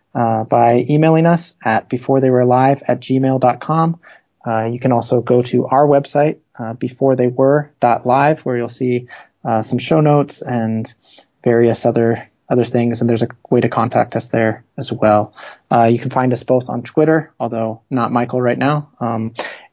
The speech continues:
uh, during Lent, but I'm at the alt, and Michael is at Michael Farmer. Um, our press liaison is Kristen Philippic,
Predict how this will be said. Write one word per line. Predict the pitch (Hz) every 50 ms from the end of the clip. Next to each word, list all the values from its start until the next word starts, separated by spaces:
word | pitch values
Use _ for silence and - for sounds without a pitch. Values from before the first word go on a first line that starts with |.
| - - -
uh, | - 120 107 107 107 107 110 110 113 - - _ - - _ _ _ _
during | - 127 120 120 120 117
Lent, | 123 131 139 - - - - - _ -
but | 123 120 120 -
I'm | 123 123 127 127 123
at | - - 135 143 - - -
the | 131 135
alt, | 143 147 160 160 160 - - _ - - - - _ _ _
and | - 123 117 113 113 113 113 -
Michael | 135 131 123 123 - 123 117
is | 123 117 113 110
at | - - 117 113 113 - -
Michael | 117 113 110 - 107
Farmer. | - 113 113 110 110 110 - - _ _ - - _ _ _ -
Um, | 120 113 117
our | 120
press | 127 - 147 - -
liaison | 151 147 147 143 143 143 143 139
is | - 127 120 117 113 113 -
Kristen | - - 131 - - 135
Philippic, | 131 143 139 139 - 139 135 - - -